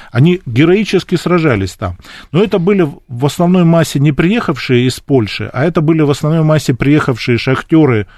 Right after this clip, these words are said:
украинцы из Бельгии, Франции, ну, из других стран. То есть, а, украинцы и тогда отличались, ну, те, кто жили в Польше, тем, что им вынуждены были ездить на заработки в Европу.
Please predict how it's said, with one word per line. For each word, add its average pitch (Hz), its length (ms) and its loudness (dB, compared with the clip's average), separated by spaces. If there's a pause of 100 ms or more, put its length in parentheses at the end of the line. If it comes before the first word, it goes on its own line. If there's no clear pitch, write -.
(280)
украинцы 131 760 0
из 113 200 -2
Бельгии, 147 640 2
Франции, 156 680 0 (260)
ну, 180 120 2
из 165 80 2
других 165 320 0
стран. 104 300 -4 (360)
То 156 140 4
есть, 147 180 0 (340)
а, 131 540 2
украинцы 165 680 0
и - 20 0
тогда 135 520 0 (260)
отличались, 120 760 -2 (540)
ну, 120 340 -6 (480)
те, 123 100 0
кто 117 180 -4
жили 110 200 0
в - 80 -6
Польше, 180 380 -4
тем, 135 180 -4
что - 160 -8
им 107 100 -2
вынуждены 110 440 2
были 104 240 2
ездить 101 340 0
на 113 100 -2
заработки 104 520 -2
в 95 80 -4
Европу. 175 500 0